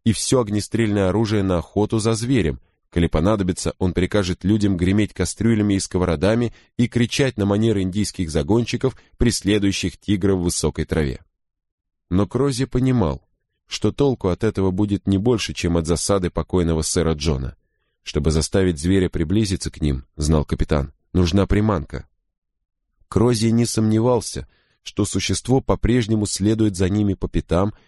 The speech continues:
подходит ближе в темное время суток, теперь становившееся все длиннее и прячется где-то, возможно, подо льдом при свете дня,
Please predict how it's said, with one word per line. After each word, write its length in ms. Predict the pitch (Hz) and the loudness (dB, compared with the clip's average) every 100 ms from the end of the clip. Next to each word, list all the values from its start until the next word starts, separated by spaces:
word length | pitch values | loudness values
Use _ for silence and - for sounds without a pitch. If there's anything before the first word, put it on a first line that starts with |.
| _ - | _ -4
подходит 480 | 98 - 120 107 | -2 2 2 0
ближе 360 | 87 110 117 101 | 0 2 2 0
в 60 | - | 0
темное 340 | 107 101 92 | 0 2 0
время 240 | 92 90 | 2 0
суток, 460 | 80 - 117 - - _ _ | 0 -2 -2 -2 -8 _ _
теперь 240 | - - 104 | -4 0 0
становившееся 800 | - 101 104 113 - 107 95 98 | 0 0 2 0 0 -2 -2 -4
все 220 | - 107 | -2 0
длиннее 440 | 98 98 101 98 | 2 4 4 2
и 160 | - 95 | 0 -4
прячется 560 | - 104 107 110 - 104 | 0 0 0 -4 -6 -6
где-то, 400 | 95 120 120 - - - | -2 0 -2 -6 -10 -2
возможно, 500 | 104 87 113 113 117 | 0 2 2 2 2
подо 200 | 113 110 | 4 4
льдом 320 | 104 113 117 | 4 2 2
при 180 | - 98 | 0 -2
свете 400 | - 101 95 90 | 0 -2 -2 -2
дня, 380 | 82 92 127 | 2 2 2